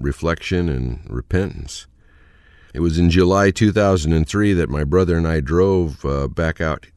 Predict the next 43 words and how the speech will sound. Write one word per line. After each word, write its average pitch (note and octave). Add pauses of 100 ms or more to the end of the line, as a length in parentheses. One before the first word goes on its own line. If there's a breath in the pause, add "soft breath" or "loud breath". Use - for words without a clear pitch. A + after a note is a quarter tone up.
(220)
to D2+ (100)
where D2
my D2
daughters D2
and C2+
Sandra F2
lived, D2 (460 soft breath)
and, D2
uh, C2+
he G2+
was F2
coming F2+
out E2
to D2+
see F2
his F2
son E2+
and D2+
daughter, E2
and, E2+
and A#1+
I F2+ (420)
to D#2+
once E2
again D#2
visit D2+
my D2
family, D2+
and, C2+
uh, C2+
this F2
time D#2
the C#2
most D#2+
important C2+
thing D2
was C2+
to -
confess D2
my C#2
sin E2
to D2+
Sandra. C#2